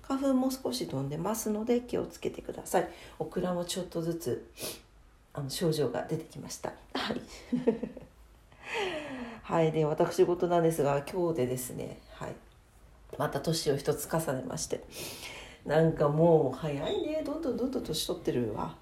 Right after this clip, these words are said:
まあ、まあでも、いいね。それはそれでね。と思います、最近。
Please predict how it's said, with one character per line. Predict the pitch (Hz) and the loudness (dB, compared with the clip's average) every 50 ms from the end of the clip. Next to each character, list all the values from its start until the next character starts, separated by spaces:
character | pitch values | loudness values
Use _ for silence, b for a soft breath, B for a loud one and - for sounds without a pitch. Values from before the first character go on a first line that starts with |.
| - - - - | -18 -14 -6 -2
ま | - - - - - - | 0 2 2 2 0 -2
あ、 | - - - - | -4 -8 -6 -4
ま | - - | -4 -2
あ | |
で | - - - | -2 -2 0
も、 | - - - 131 104 - - - - - - - - | 4 4 6 6 6 4 0 -8 -14 -18 -16 -4 0
い | 175 220 | 4 4
い | 247 | 6
ね。 | 220 - 359 453 - - - | 6 4 4 2 0 -4 -6
そ | - - | -2 0
れ | 202 202 | 2 2
は | 208 220 | 2 2
そ | 220 - 233 | 2 2 2
れ | 233 | 4
で | 240 247 240 | 4 4 4
ね。 | 240 247 269 262 - - - - - - - | 4 4 2 2 -4 -10 -18 -20 -8 2 4
と | - - | 6 6
思 | - - 160 160 165 | 6 4 4 4 4
い | 165 | 4
ま | 165 165 | 4 2
す、 | 160 - - | 0 -2 -4
最 | - - - | -8 -8 -8
近。 | - - | -8 -10